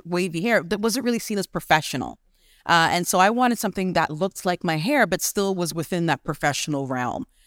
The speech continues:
Um, so I was looking for, like, a kinky, straight type texture. But when I went looking for it, I couldn't find it. And if I did, it was buried underneath the silkier Brazilian, Malaysian,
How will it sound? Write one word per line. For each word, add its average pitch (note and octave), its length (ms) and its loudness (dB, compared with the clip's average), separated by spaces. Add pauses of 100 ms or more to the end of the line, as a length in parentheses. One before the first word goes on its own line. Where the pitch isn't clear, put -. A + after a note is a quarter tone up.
(200)
Um, D3+ 340 2
so F3 140 0
I G3 40 6
was B3+ 120 2
looking B3+ 220 -2
for, G#3 120 -2
like, E3 160 2
a D3+ 60 0
kinky, G#3+ 640 -4
straight - 580 0 (100)
type - 260 -2 (100)
texture. - 540 -2 (340)
But G3 180 4
when F#3 160 4
I F3 60 2
went F3 180 0
looking C4 380 0
for E3+ 220 2
it, D#3 40 6
I D#3 60 4
couldn't D#3 280 -4
find E3+ 400 0
it. - 260 -8
And D#3 300 -2
if D#3+ 200 -2
I D#3 80 2
did, G#3+ 360 2
it E3+ 80 0
was E3 160 -4
buried E3+ 460 2
underneath D#3 400 0
the G3+ 100 -2
silkier D3 560 0
Brazilian, D3+ 840 -2
Malaysian, C#3 680 0